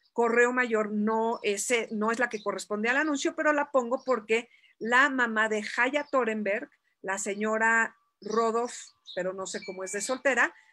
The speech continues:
tenía una bonetería también, entonces para que la vean. También enfrente en el número veintiocho estaba la tienda de Lisker Hermanos. Ellos vendían pólvora,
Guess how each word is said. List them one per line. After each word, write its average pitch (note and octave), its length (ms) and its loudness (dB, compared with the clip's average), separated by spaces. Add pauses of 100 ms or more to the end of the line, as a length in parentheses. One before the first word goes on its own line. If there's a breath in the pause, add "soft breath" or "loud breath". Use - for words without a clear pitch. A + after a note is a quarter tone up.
(120)
tenía C#4 300 4
una A3 200 0
bonetería F3 640 -4
también, D3 420 -10
entonces F3+ 720 -8
para D#3 240 -8
que D#3 100 -10
la D3 140 -4
vean. C#3+ 200 -8 (1500 loud breath)
También E4+ 580 6
enfrente C4+ 520 2
en B3+ 80 2
el A3+ 120 0
número A#3 280 -2
veintiocho G#3+ 680 -2
estaba A3 580 2
la G3+ 220 0
tienda G#3+ 600 0
de G#3+ 200 0
Lisker B3 420 0
Hermanos. F#3 560 -2 (280 loud breath)
Ellos C#4 360 4
vendían A#3+ 720 2
pólvora, B3+ 540 4